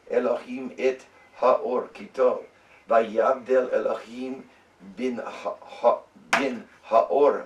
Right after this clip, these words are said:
u bin hachoshet. You want to be able to go a little bit faster.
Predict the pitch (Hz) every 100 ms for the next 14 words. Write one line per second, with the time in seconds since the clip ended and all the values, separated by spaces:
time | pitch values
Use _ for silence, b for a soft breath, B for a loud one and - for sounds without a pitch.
0 | - 107 104 92 117 107 92 92 - 95
1 | - - - - _ _ _ _ _ _
2 | _ _ _ _ _ _ _ - _ _
3 | 117 139 165 - 123 113 107 120 101 -
4 | 95 95 92 87 - - - -